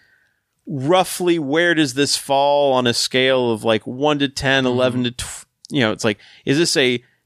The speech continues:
Speaker 1: tens, twenties, thirties, forties, or fifties, and then where do you think it falls? And that's
Speaker 2: Yeah.
Speaker 1: much more nebulous and
Speaker 2: Yeah.
Speaker 1: much more based on how is the judge perceiving it and how, how does it feel at the time?
Speaker 2: Well, and there's also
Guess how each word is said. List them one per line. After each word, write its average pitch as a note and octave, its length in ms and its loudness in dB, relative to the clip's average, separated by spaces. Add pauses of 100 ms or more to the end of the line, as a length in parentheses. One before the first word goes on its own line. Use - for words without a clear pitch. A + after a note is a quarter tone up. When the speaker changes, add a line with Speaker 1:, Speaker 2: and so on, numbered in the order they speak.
(120)
Speaker 1:
tens, G3 520 0
twenties, F3 440 0
thirties, D3+ 380 -2
forties, C#3+ 420 2
or A#2+ 80 4
fifties, C#3 600 0
and B2 100 0
then A#2+ 160 2
where C3 220 2
do C3 80 -2
you B2 120 2
think A#2+ 280 -2
it G#2+ 80 -6
falls? A#2 300 0
And C3+ 80 -4
that's D#3 220 0
Speaker 2:
Yeah. D3 60 -2
Speaker 1:
much C3+ 340 0
more C#3+ 160 2
nebulous A#2+ 920 -2 (460)
and B2 200 -2
Speaker 2:
Yeah. A#2+ 60 0
Speaker 1:
much C3 320 -2
more B2+ 260 0
based A#2 420 -2
on G#2+ 300 0 (280)
how D#3 360 0
is B2+ 160 -2
the A#2+ 120 0
judge A#2+ 480 -2
perceiving B2 640 -2
it B2+ 160 0
and A2 100 -8
how, A#2 340 0
how A2+ 180 0
does A#2 160 0
it A#2 100 -2
feel A#2 440 -2
at A2 100 -2
the G2+ 100 -4
time? A2+ 640 -4 (120)
Speaker 2:
Well, F3+ 180 0
and F3 80 -4
there's F3 160 -4
also C#3 680 -4